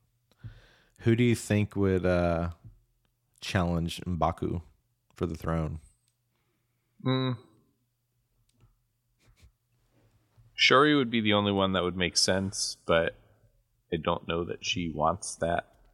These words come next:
Speaker 1: I don't think she wants that, yeah.
Speaker 2: Yeah, so I don't know. Maybe
Speaker 1: And that
Speaker 2: Okoye's
Speaker 1: seemed to
Speaker 2: husband.
Speaker 1: Maybe.
Speaker 2: We didn't, we didn't see him, but they did make mention of the fact that she could visit him, so.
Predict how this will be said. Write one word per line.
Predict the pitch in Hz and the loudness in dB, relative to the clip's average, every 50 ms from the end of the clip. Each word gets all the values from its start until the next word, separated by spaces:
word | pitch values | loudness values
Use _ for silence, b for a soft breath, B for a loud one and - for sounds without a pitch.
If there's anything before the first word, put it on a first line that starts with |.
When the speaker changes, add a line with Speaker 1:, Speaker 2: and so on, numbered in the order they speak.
| _ _ _ _ _ - | _ _ _ _ _ -4
Speaker 1:
I | 107 | -4
don't | 113 117 - | -4 -4 -4
think | 107 95 | -6 -8
she | - - - 78 | -6 -6 -6 -6
wants | 73 76 87 95 - - | -4 -6 -6 -6 -8 -8
that, | - - - - - - | -8 -6 -6 -6 -6 -6
yeah. | 78 82 85 | -4 0 2
Speaker 2:
Yeah, | 87 80 78 78 78 92 98 - _ | 4 4 4 2 0 -4 -8 -14 _
so | - - - - 92 82 80 80 80 78 90 - _ _ _ _ _ _ _ _ _ _ _ _ _ _ _ _ _ _ _ _ _ - | -6 -4 -2 0 0 0 0 0 -2 -4 -8 -12 _ _ _ _ _ _ _ _ _ _ _ _ _ _ _ _ _ _ _ _ _ 2
I | - 85 95 | 4 6 6
don't | 87 78 73 | 6 4 4
know. | 76 78 82 87 95 - - | 2 2 0 0 -2 -6 -10
Maybe | - 87 90 92 95 95 104 101 101 101 98 98 95 - _ _ _ _ - - _ - | -2 2 4 4 4 4 2 2 2 2 2 0 -2 -4 _ _ _ _ -20 -16 _ -2
Speaker 1:
And | 110 113 107 95 - | 0 0 0 -2 -2
that | - | -2
Speaker 2:
Okoye's | - 101 - - - 90 90 92 | -2 0 4 4 6 6 8 8
Speaker 1:
seemed | 92 95 90 | 8 6 6
to | 123 110 | 6 6
Speaker 2:
husband. | 104 104 104 107 - 113 113 113 120 120 117 113 113 - _ _ _ _ _ _ _ _ _ _ _ _ _ _ _ _ _ _ _ _ _ _ _ _ _ _ _ _ _ _ _ _ _ _ _ _ _ _ _ _ _ _ _ _ _ _ _ _ _ _ _ _ _ _ - | 4 4 2 0 -4 -6 -6 -6 -6 -8 -10 -12 -14 -18 _ _ _ _ _ _ _ _ _ _ _ _ _ _ _ _ _ _ _ _ _ _ _ _ _ _ _ _ _ _ _ _ _ _ _ _ _ _ _ _ _ _ _ _ _ _ _ _ _ _ _ _ _ _ -12
Speaker 1:
Maybe. | 107 98 98 101 | -8 -6 0 2
Speaker 2:
We | 101 107 | 4 6
didn't, | 123 120 107 92 92 87 95 | 6 6 4 2 -2 0 2
we | 110 123 | 4 4
didn't | 135 135 113 - | 4 4 4 4
see | - - 135 139 | 2 4 4 4
him, | 117 107 85 78 82 | 4 4 4 2 2
but | 80 82 - | -2 -2 0
they | - 90 | 0 -2
did | 87 - 98 98 90 90 - - | 2 2 2 2 2 0 -8 -14
make | - 92 98 92 - - | -8 -4 -4 -4 -4 -2
mention | 87 85 87 90 95 - - 92 82 80 78 - | 0 0 0 0 0 -2 -2 -4 -4 -4 -6 -4
of | 82 78 | -6 -6
the | 76 76 | -4 -2
fact | - 80 78 80 - | -2 -2 -2 -2 -4
that | 90 - | -8 -6
she | - - 78 | -6 -8 -6
could | - 78 73 | -6 -6 -2
visit | 76 82 80 73 - - | 0 0 0 0 -4 -6
him, | - 73 65 67 71 71 | -6 -8 -8 -8 -8 -4
so. | - - 80 73 69 69 71 - | -2 0 0 0 0 -2 -4 -8